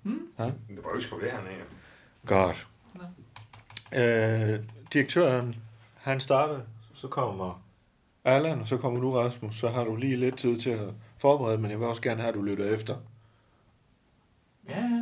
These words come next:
Speaker 4: ja.
Speaker 2: Ja. Øh, så, øh, punkt et, det bliver, øh,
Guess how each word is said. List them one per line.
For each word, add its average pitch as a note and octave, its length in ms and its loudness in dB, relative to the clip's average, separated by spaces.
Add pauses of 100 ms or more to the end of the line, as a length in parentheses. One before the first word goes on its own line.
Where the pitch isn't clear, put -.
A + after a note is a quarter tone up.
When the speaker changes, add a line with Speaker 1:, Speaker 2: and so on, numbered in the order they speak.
(160)
Speaker 4:
ja. A2 100 0 (1120)
Speaker 2:
Ja. C3+ 440 2
Øh, B2+ 60 -2 (680)
så, C#3+ 560 4
øh, C3 140 -4
punkt D3+ 260 -2
et, E3+ 520 0 (540)
det D#3+ 180 0
bliver, G#2+ 520 0
øh, G2 100 -8